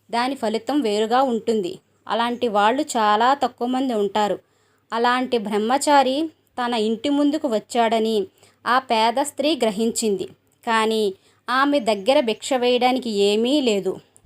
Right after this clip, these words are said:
ఒకవైపు వచ్చినవాడు వెళ్ళిపోతాడేమోనని భయం, మరోవైపు వేయడానికి ఏమీ లేదని ఆదుర్త. ఇల్లంతా వెతికింది,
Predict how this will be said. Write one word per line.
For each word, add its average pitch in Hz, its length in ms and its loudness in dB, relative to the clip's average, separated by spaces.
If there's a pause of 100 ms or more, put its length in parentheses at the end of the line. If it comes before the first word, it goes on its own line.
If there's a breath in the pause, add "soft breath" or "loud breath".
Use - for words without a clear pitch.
(120)
ఒకవైపు 240 580 0
వచ్చినవాడు 247 600 0
వెళ్ళిపోతాడేమోనని 226 1160 -2
భయం, 202 440 -2 (640 soft breath)
మరోవైపు 247 680 2
వేయడానికి 254 600 0
ఏమీ 226 280 -2
లేదని 226 420 -2
ఆదుర్త. 202 720 -2 (340)
ఇల్లంతా 247 560 0
వెతికింది, 214 560 -4